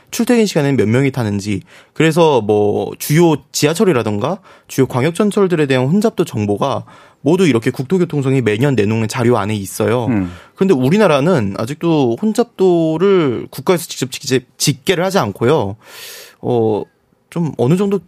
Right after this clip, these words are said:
Speaker 1: 역계산을 하는 방식으로 합니다. 몇 명이 탈 수 있는데 어느 정도 이용했으므로 혼잡도는 어느 정도다.
Speaker 2: 예.
Speaker 1: 그나마 또 이제 서울교통공사나 이런 데서 내놓는 경우도 있지만은, 어, 대다수가 아직은 좀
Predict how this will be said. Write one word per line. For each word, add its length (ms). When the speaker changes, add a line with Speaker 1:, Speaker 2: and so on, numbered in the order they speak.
Speaker 1:
역계산을 500
하는 140
방식으로 380
합니다. 340
몇 140
명이 180
탈 120
수 120
있는데 200
어느 220
정도 200
이용했으므로 680
혼잡도는 340
어느 140
정도다. 400
Speaker 2:
예. 200
Speaker 1:
그나마 540
또 440
이제 140
서울교통공사나 800
이런 240
데서 160
내놓는 400
경우도 280
있지만은, 640
어, 180
대다수가 560
아직은 460
좀 400